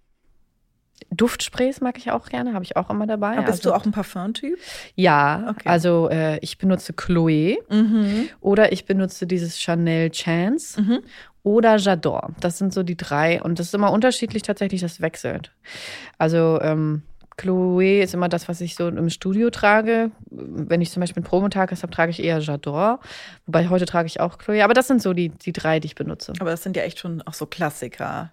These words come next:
Speaker 2: Ja.
Speaker 1: Total,
Speaker 2: Ja.
Speaker 1: total. Auch hier sehr konservativ
Speaker 2: Ja,
Speaker 1: unterwegs.
Speaker 2: wirklich, ja.
Speaker 1: Das sind so meine drei. Ähm, ja, nee. Aber natürlich auch ohne die verlasse ich natürlich auch nicht das Haus. Ich habe tatsächlich immer so kleine Parfumspray,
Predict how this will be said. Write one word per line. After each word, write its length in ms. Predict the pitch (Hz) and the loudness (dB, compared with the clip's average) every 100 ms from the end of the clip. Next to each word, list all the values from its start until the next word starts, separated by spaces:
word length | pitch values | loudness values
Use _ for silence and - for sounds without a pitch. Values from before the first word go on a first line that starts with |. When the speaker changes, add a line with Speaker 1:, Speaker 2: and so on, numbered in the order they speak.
| - | -6
Speaker 2:
Ja. 100 | - | -2
Speaker 1:
Total, 300 | 165 165 127 - - | 0 0 -2 -4 -4
Speaker 2:
Ja. 120 | 156 | -2
Speaker 1:
total. 360 | 190 185 143 - | -2 -2 -2 0
Auch 180 | 196 - | 0 2
hier 460 | 208 196 196 220 - - | 4 6 6 2 -6 -10
sehr 280 | 165 208 247 | 0 2 2
konservativ 720 | 220 208 214 220 - 269 - | 0 2 4 4 4 4 8
Speaker 2:
Ja, 140 | 262 | 8
Speaker 1:
unterwegs. 440 | 254 247 269 - 208 | 10 8 8 2 -2
Speaker 2:
wirklich, 520 | 294 - 233 190 208 | -4 0 0 0 2
ja. 320 | 240 226 240 | 2 2 2
Speaker 1:
Das 200 | 214 220 | 4 4
sind 180 | 226 202 | 4 2
so 100 | 202 | 2
meine 260 | 196 185 180 | 4 2 0
drei. 520 | 180 170 190 247 - | 2 4 4 2 2
Ähm, 480 | 190 190 190 190 190 - - _ _ _ _ _ _ | 4 4 4 0 -2 -12 -20 _ _ _ _ _ _
ja, 260 | 190 185 170 - | -4 -4 -4 -4
nee. 180 | 165 - - 233 175 - | -4 -6 -14 -12 -12 -4
Aber 300 | 180 185 175 | 0 4 4
natürlich 380 | 165 165 170 165 | 2 -2 -4 0
auch 140 | 170 165 | -2 0
ohne 200 | 170 156 | -4 -4
die 200 | 160 156 | -6 -4
verlasse 260 | 143 147 | -4 -6
ich 80 | - | -8
natürlich 440 | 135 - 190 156 160 | -8 0 0 2 -2
auch 100 | 151 | -4
nicht 140 | 151 | -4
das 120 | 143 | 0
Haus. 120 | 170 | 0
Ich 40 | - | 0
habe 80 | 269 | 0
tatsächlich 300 | 294 262 240 | 0 0 -2
immer 140 | 226 | -2
so 80 | 208 | 0
kleine 260 | 190 190 | 0 0
Parfumspray, 840 | 185 175 175 170 - - 156 147 | 0 -2 -2 -2 -6 -4 -2 -2